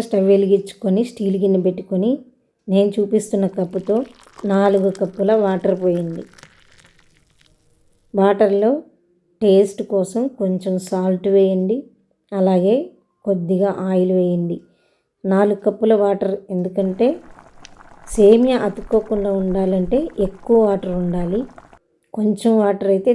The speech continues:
దగ్గరికి వచ్చేస్తుంది, కాబట్టి ఎక్కువ వాటర్లో ఉడకబెట్టుకోవాలి. అడిగంటకుండా కలపండి. సేమియా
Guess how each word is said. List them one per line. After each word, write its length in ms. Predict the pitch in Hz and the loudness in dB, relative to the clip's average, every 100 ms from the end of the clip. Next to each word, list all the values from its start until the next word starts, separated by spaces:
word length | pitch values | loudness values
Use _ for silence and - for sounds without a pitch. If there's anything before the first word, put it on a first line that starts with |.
| 196 | 0
దగ్గరికి 360 | 190 170 196 196 | 0 0 -2 -2
వచ్చేస్తుంది, 580 | 160 175 170 - 175 170 190 | -6 -6 -8 -8 -8 -8 -4
కాబట్టి 440 | 185 185 190 294 403 - _ - 190 | -2 -2 -2 0 0 -4 _ -6 -6
ఎక్కువ 200 | 190 202 196 | -2 2 2
వాటర్లో 440 | 180 202 214 226 320 - _ _ _ _ _ _ _ _ _ _ | 2 -4 -2 -2 -2 -8 _ _ _ _ _ _ _ _ _ _
ఉడకబెట్టుకోవాలి. 920 | 208 190 185 180 175 - 175 175 170 - _ _ _ _ _ _ _ _ _ _ _ _ _ - 196 | 2 2 2 -4 -6 -6 -4 -4 -6 -10 _ _ _ _ _ _ _ _ _ _ _ _ _ 0 4
అడిగంటకుండా 640 | 196 220 196 202 202 202 196 | 6 4 2 -2 0 0 0
కలపండి. 480 | 180 - 196 190 247 359 - - - | -2 -2 -2 0 -2 -2 -14 -20 -8
సేమియా 460 | 214 202 220 220 | 0 2 4 2